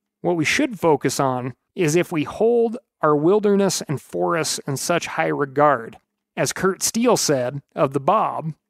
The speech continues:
a renowned jewel, shouldn't we at least update our regulations and the penalties for breaking them to reflect that?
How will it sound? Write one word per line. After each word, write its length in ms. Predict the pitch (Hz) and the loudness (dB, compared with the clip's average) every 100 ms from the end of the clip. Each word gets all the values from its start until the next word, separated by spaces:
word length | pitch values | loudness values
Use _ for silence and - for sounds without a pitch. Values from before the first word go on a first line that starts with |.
| _ - | _ -2
a 140 | 165 | 0
renowned 920 | 143 160 180 175 185 214 226 202 165 | 2 2 4 4 4 4 4 2 -2
jewel, 440 | 147 196 208 151 - _ _ _ _ _ - | -2 2 4 2 -2 _ _ _ _ _ -12
shouldn't 320 | - 254 254 | -2 -2 0
we 160 | 262 262 | 0 0
at 100 | 165 | 0
least 440 | 165 196 214 - - | -2 0 -2 -4 -2
update 460 | 175 208 190 190 | -2 -2 0 2
our 140 | 185 151 | 4 4
regulations 840 | 147 160 156 160 160 - 175 - - | 2 2 2 2 2 0 -2 -4 -2
and 140 | 151 | -2
the 40 | 131 | -2
penalties 560 | - 185 190 - 175 | -2 0 0 -2 -6
for 140 | - 131 | -4 -4
breaking 460 | 135 143 - 165 | -2 -2 -2 -2
them 180 | 160 156 | 0 0
to 140 | - | -2
reflect 460 | 131 - 156 147 - | -4 -4 -2 -4 -2
that? 260 | 87 92 | -2 -2